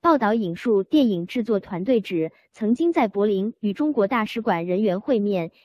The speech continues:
一名中国外交官暗示，若该系列短片有艾未未，可能会比较复杂。电影制片人之一克劳森称，自己没其他选择，删除艾未未的部分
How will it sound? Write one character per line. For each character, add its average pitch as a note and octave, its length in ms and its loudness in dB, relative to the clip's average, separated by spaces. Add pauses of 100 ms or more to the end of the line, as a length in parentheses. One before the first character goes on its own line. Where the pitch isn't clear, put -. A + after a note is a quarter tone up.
一 D#4+ 140 4
名 A#3 180 4
中 E4 180 -2
国 A#3 160 2
外 A#3 160 2
交 A#3+ 220 0
官 C#4 180 0
暗 B3 160 0
示， G3 340 0 (220)
若 D4 180 4
该 C#4+ 200 0
系 - 160 -2
列 B3 160 4
短 E3+ 180 -2
片 F#3+ 380 -2
有 F3+ 120 0
艾 A#3+ 220 0
未 A#3 160 4
未， G3+ 320 0 (320)
可 A3+ 160 0
能 G3+ 140 2
会 D4+ 180 2
比 G3 140 -6
较 G#3 200 0
复 A3+ 200 -4
杂。 E3+ 340 -4 (460)
电 D#4+ 180 6
影 F#3 220 0
制 C#4 140 -2
片 B3 200 0
人 F#3 160 0
之 A#3+ 160 -2
一 C#4+ 280 2 (180)
克 D#4+ 180 2
劳 F#3+ 160 2
森 D4+ 220 0
称， D4 260 -2 (240)
自 D#4+ 160 -2
己 G#3+ 160 -2
没 F#3 160 0
其 - 180 -8
他 C#4 180 0
选 E3 260 -2
择， F3 280 -2 (200)
删 F4 260 0
除 B3 120 -2
艾 B3 200 2
未 A#3+ 120 4
未 A3+ 180 2
的 F#3 80 -2
部 A3 160 -2
分 F#3+ 320 -2